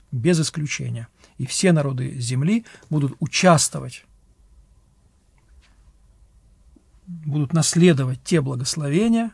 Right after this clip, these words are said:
и участвовать в них, которые, в которых участвует и которые наследует израильский народ. Вот она, перспектива пророческая, с которой иногда вступает в противоречие средневековая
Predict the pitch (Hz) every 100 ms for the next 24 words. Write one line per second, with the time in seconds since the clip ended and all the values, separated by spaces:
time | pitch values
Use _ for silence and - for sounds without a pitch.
0 | - 131 - 202 190 208 180 175 170 _
1 | _ _ 156 - 143 - - 139 139 127
2 | 135 185 202 - 147 - 135 147 135 120
3 | 117 151 180 175 175 _ - - _ -
4 | 113 120 123 - - 117 - - - _
5 | _ _ _ _ _ 147 160 - 139 127
6 | 117 139 156 _ - 143 - 170 - 190
7 | 143 131 151 202 220 202 - 190 180 -
8 | - - - - - _ _ _ _ _
9 | _ _ _ _ _ - - - 165 135
10 | 214 240 202 147 185 - 170 170 175 165
11 | 147 147 147 170 - 165 160 139 143 139
12 | 170 170 156 151 139